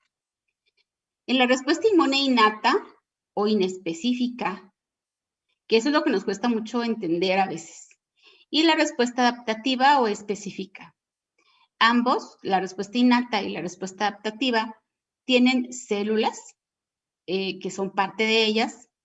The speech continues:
y partes proteínas. Entonces, este se llama sistema inmune celular, y este es el sistema inmune humoral.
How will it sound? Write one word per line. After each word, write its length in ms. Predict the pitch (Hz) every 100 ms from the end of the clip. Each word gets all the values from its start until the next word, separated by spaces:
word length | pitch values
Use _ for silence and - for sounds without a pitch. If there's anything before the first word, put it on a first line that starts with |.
| _ _ _ -
y 420 | 269 285 294 -
partes 420 | 240 226 233 226
proteínas. 800 | - 220 214 214 220 233 170 - -
Entonces, 300 | 208 226 247
este 120 | 233
se 140 | 214 220
llama 280 | 185 190
sistema 380 | 208 220 240 240
inmune 320 | 240 240 226
celular, 760 | 226 - 196 180 180 180 208 - - _ _ _ _ _ _ _ _ _ _ _
y 160 | 226 240
este 240 | 247 254
es 140 | 247 269
el 100 | 262
sistema 400 | 233 220 214 220
inmune 580 | 220 226 233 254 247 _ _ _ _ _
humoral. 520 | 247 247 214 - -